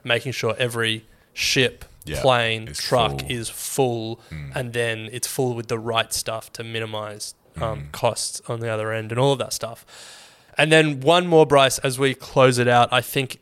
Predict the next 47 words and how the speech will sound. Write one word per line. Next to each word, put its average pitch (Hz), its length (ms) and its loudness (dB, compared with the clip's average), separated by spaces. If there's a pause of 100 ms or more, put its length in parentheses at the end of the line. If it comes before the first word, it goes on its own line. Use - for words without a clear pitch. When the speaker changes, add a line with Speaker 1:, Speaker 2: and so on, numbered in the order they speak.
(100)
Speaker 1:
we 131 200 -8
need 127 300 0
to 131 100 -6
mention 113 520 -6
agriculture. 117 840 -4
Speaker 2:
Yeah. 76 260 -6 (120)
Speaker 1:
And 135 160 0
we've 135 120 2
spoken 147 340 2
about 143 160 4
this 127 100 -6
company 123 340 -2
before, 117 540 0
but 117 140 -2
I 120 80 0
think - 540 -4 (420)
this 135 220 0
is 123 140 -2
the 120 100 -2
company 117 540 -4
to - 200 -6
watch 120 540 -2
in 123 160 -8
this 120 160 -8
space. - 720 -10 (200)
It's - 100 -6
not 175 120 4
necessarily 151 440 4
gonna 139 160 2
be 131 80 0
a 127 40 -2
great 127 220 2
investment, 117 600 -4 (500)
but 120 140 2
it's - 200 -4
the 135 120 -2
one 123 160 0
to 123 100 -6
watch 117 220 -4
if - 120 -12
you're 117 80 -6
interested 120 440 -8
in 110 120 -10
this 117 120 -12
space, 110 480 -8 (320)
is 113 220 -10
Deere. 110 380 -8